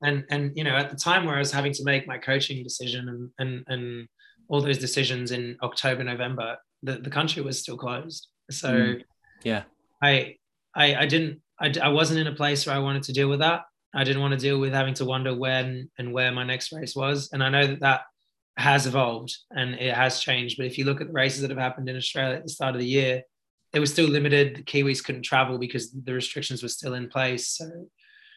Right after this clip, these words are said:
Speaker 1: I just, I just wanted to be amongst it. And I know that Europe's where triathlon lives, and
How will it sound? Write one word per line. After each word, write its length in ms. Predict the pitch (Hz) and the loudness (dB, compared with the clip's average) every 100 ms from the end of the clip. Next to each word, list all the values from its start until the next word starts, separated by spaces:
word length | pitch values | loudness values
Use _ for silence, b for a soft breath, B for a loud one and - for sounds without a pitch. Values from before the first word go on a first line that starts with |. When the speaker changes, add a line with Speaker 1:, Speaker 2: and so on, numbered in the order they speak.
| b _ _ _ | b _ _ _
Speaker 1:
I 100 | 147 | 2
just, 160 | 151 143 | 2 4
I 120 | 156 | 4
just 120 | 160 | 4
wanted 180 | 185 185 | 2 2
to 40 | |
be 100 | 165 | 4
amongst 400 | 170 170 165 - | 4 4 0 -4
it. 60 | - | -6
And 120 | 147 143 | 0 2
I 60 | |
know 160 | 143 143 | 4 4
that 160 | 139 135 | 0 0
Europe's 360 | 139 143 139 147 | 2 2 2 0
where 140 | 139 | 0
triathlon 600 | 135 135 139 135 135 131 | 2 4 4 2 -6 -4
lives, 540 | 131 139 143 139 - _ | 0 0 0 -2 -4 _
and 340 | 143 123 123 | -6 -4 -4